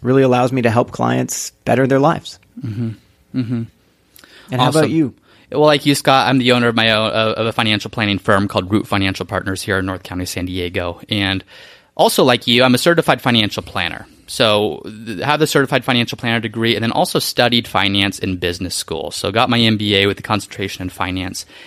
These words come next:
Speaker 2: And I think we've both had the unique opportunity of, of, of working with, I mean, hundreds of people at this point and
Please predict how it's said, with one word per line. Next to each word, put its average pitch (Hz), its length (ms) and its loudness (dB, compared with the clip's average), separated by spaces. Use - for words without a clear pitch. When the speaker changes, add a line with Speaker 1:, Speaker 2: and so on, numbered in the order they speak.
Speaker 2:
And 113 320 2
I 113 80 2
think 143 160 2
we've 120 120 4
both 120 180 2
had 113 160 -4
the 110 60 -4
unique 104 280 0
opportunity 113 560 2
of, 95 220 -2
of, - 200 -10
of 101 180 -2
working 117 360 0
with, 92 260 -4
I 95 60 -10
mean, 90 160 -6
hundreds 139 360 2
of 107 80 -4
people 143 400 -4
at - 140 -2
this 127 120 0
point - 380 -6
and 107 540 2